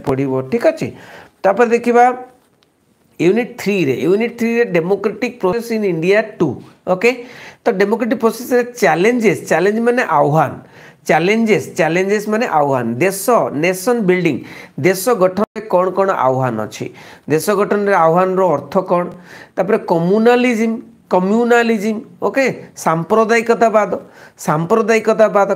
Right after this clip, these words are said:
କାଷ୍ଟିଜିମ୍, ଜାତିଗତ ଭେଦଭାବ, ରିଜିଓନାଲିଜିମ୍, ଓକେ, ଯେଉଁଟାକି ସ୍ଥାନଗତ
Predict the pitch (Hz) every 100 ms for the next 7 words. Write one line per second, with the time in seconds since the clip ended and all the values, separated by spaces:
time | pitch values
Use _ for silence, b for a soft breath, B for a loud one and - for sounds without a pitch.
0 | 190 220 220 - 233 190 220 190 143 147
1 | - 214 220 226 208 208 196 202 180 180
2 | B B B - 156 180 180 254 254 254
3 | 240 208 220 214 - _ - 202 240 190
4 | 120 B B _ - 180 190 190 185 202
5 | 175 214 214 226